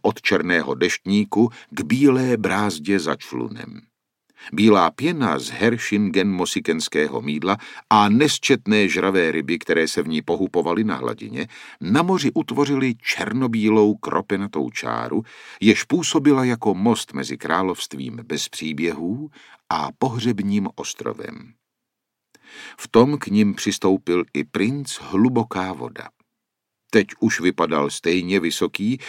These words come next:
jako ostatní lidé z jeho družiny. Dva z nich jej dokonce převyšovali. Na poutníky se usmál jako vlídný rybář, princezna však v jeho pohybech poznala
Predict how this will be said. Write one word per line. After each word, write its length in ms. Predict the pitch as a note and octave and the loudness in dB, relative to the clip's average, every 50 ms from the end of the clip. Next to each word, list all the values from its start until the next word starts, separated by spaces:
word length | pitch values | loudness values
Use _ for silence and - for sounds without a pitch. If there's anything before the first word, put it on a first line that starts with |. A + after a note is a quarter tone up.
| - - | -6 -2
jako 260 | - F#2+ - - F2 | 0 0 2 2 2
ostatní 540 | - - A#2 - - G#2+ G2+ - - F2 E2 | 2 2 0 0 0 0 0 0 0 -2 0
lidé 340 | D#2 E2 E2+ D2+ D#2+ D#2+ D#2 | 0 0 0 0 0 0 0
z 80 | C2 D2+ | 0 -2
jeho 200 | D2+ D2 D#2+ D#2 | -2 -2 -2 -2
družiny. 500 | D#2+ G#2+ A2+ - - - - - - - _ _ _ _ _ _ _ _ _ _ _ _ - | 0 0 0 0 -2 -6 -12 -14 -18 -20 _ _ _ _ _ _ _ _ _ _ _ _ -8
Dva 220 | C3+ C3+ C3+ D#3 C#3+ | -2 2 4 4 4
z 80 | G#2 | 4
nich 260 | G2+ B2+ B2+ A2+ - | 4 2 2 2 2
jej 220 | G#2+ A2 A2+ A2+ G#2+ | 4 6 6 6 6
dokonce 420 | G#2+ G#2+ - G#2+ G2+ G#2 - A2+ | 4 2 2 2 2 2 2 0
převyšovali. 720 | G#2 - - C3+ A2 E2+ - - - A1 A1 A1 - - - _ _ _ _ _ _ _ _ _ _ _ - - - - - - - - - - - _ _ _ | 0 2 0 0 0 0 -4 -4 -6 -8 -8 -8 -10 -12 -14 _ _ _ _ _ _ _ _ _ _ _ -20 -20 -20 -20 -20 -20 -20 -20 -20 -20 -20 _ _ _
Na 120 | - D3+ D3+ | 0 2 2
poutníky 680 | - G3+ G3+ F#3+ - E3+ E3 E3 D3 - - D3+ D3 | 4 2 0 0 -2 -4 -4 -4 -4 -2 0 0 0
se 180 | C#3+ - - - | 0 0 -4 -4
usmál 520 | - A#2 A2+ - - A2 A2+ A#2 A#2+ A#2 | -4 -4 -4 -2 0 0 0 2 0 0
jako 280 | G#2 G2 G2 - - D2 | -2 -2 -2 -2 -2 -2
vlídný 540 | - E2+ G2+ B2+ B2+ - F#2 F2+ D#2 C2 - | -2 0 0 0 0 -2 -4 -4 -4 -4 -4
rybář, 760 | C#2+ C2 B1 D2 C#2 D2+ E2+ G2 A#2 A#2+ - - - - - _ _ _ - - - - _ | -4 -6 -6 -6 -8 -8 -8 -10 -10 -10 -12 -12 -12 -14 -18 _ _ _ -20 -20 -20 -12 _
princezna 840 | - E2 F2 F#2+ G#2+ A2+ - - B2 A#2+ A2+ A2+ A#2 A#2+ C#3 D3 D#3 | 0 0 2 2 2 2 0 0 0 -2 0 0 0 0 0 -2 -2
však 360 | - - - C3+ B2+ - - | -4 -8 -6 -8 -8 -8 -8
v 80 | - | -4
jeho 300 | - G2+ G2 - D2 C2 | -2 0 0 0 -2 -6
pohybech 640 | - - E2+ E2+ D2 F2 F#2 F2 A#2 B2 C3 - - | -4 -2 -2 -2 0 0 -2 -2 -2 -4 -4 -6 -10
poznala 580 | - - F2 G2+ F2+ F#2+ G2+ G#2+ G#2+ G#2+ G#2+ | -4 0 0 0 0 0 0 0 0 0 -2